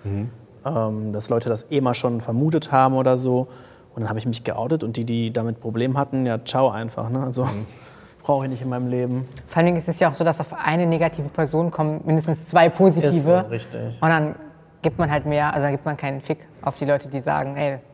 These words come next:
Speaker 3: das ist scheiße, was du machst", sondern
Speaker 2: Richtig.
Speaker 3: man hält sich einfach an den Leuten fest, die einen supporten, weil das waren mehr als genug. Von daher.
Speaker 1: Ja.
Speaker 3: Ja.
Speaker 1: Äh, apropos Outing, ähm, Stichwort inneres und äußeres Outing. Wie viel Zeit vergeht dazwischen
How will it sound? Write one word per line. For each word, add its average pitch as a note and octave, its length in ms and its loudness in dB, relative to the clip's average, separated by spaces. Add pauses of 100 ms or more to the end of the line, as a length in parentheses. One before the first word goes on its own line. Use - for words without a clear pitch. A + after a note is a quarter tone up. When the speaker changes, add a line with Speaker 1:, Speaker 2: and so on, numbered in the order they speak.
Speaker 3:
das - 100 -20
ist C#3+ 120 -6
scheiße, E3 260 2
was C#3 140 -6
du - 80 -6
machst", D3+ 240 -4
sondern C#3+ 180 -4
Speaker 2:
Richtig. B2+ 380 -10
Speaker 3:
man D3 80 -4
hält D3 180 0
sich - 80 -6
einfach D3+ 220 -4
an D3 100 -2
den C#3+ 100 0
Leuten C#3+ 220 0
fest, - 280 -6
die D3 60 -2
einen D3 120 -6
supporten, D#3 440 2
weil C3+ 100 0
das B2+ 140 -4
waren C#3+ 140 2
mehr C#3+ 100 0
als - 160 -8
genug. C#3+ 220 -2 (260)
Von C3+ 100 -6
daher. C3 220 -2
Speaker 1:
Ja. G2+ 80 -2 (880)
Speaker 3:
Ja. G#2+ 80 -2
Speaker 1:
Äh, - 40 0
apropos - 420 0
Outing, B2 580 0
ähm, G2+ 380 -2 (480)
Stichwort A#2 600 0
inneres A#2+ 500 0
und A2 120 -4
äußeres A#2 480 -4
Outing. C3 540 -6 (540)
Wie A2 60 -2
viel A2+ 160 -4
Zeit A2+ 480 -4 (100)
vergeht G#2+ 360 -2
dazwischen C3 480 -10